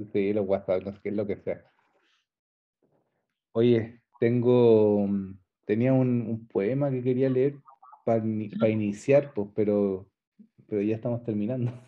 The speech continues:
Speaker 1: así que
Speaker 2: Bueno, pero
Speaker 1: da lo mismo.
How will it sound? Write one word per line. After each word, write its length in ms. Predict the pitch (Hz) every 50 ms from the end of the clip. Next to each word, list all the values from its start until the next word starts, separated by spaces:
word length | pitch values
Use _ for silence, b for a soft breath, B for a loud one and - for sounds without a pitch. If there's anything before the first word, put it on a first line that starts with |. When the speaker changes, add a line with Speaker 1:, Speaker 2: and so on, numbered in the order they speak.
| _ _
Speaker 1:
así 140 | - - 120 - -
que 180 | - 131 131 - - -
Speaker 2:
Bueno, 240 | - 208 214 208 180
pero 400 | 151 147 139 - 120 113 - - _ _
Speaker 1:
da 240 | - - 123 117 117
lo 80 | 117
mismo. 420 | 113 120 120 113 101 98 101 104